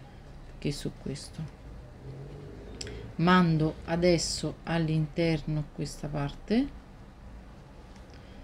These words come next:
analogamente su quest'altro lato faccio questa operazione e poi ripiego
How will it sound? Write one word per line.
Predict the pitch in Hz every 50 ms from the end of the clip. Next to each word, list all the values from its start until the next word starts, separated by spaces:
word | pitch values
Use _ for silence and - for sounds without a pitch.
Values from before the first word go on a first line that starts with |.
| - - - - -
analogamente | - 160 165 165 160 160 160 156 156 156 156 160 165 170 170 165 143 156
su | 151 - - -
quest'altro | - 156 143 - - 151 143 143 - - 156
lato | 156 165 160 156 151 - 147
faccio | 143 - - - 170 160 156 - - - - 151
questa | 147 156 151 143 - - - 147
operazione | 135 143 151 147 147 - - - - - 139 131 135 143 185 233 277 277 - - - - - - - - - - - - - -
e | - - 277 277 - -
poi | - 131 123 135 156 185 214 233 - - - - - - - - - - - - - - - - - - - - - - - - - - - - - - - - - - - - - - - - - - - - - - - - - - - - - -
ripiego | - 147 156 190 202 196 143 143 147 147 147 151 147